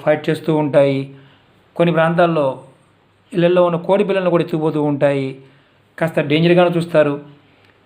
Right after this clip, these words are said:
కానీ ఈ ముంగీస ఎక్కడ తిరుగుతుందో, అక్కడ కుబేరుడు ఉంటాడని శాస్త్రం చెప్తుంది.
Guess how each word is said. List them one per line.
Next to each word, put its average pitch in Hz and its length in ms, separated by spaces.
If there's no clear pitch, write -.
కానీ 156 420
ఈ 180 100
ముంగీస 214 440
ఎక్కడ 175 320
తిరుగుతుందో, 160 360
అక్కడ 147 200
కుబేరుడు 165 580
ఉంటాడని 147 440
శాస్త్రం 143 320
చెప్తుంది. 131 440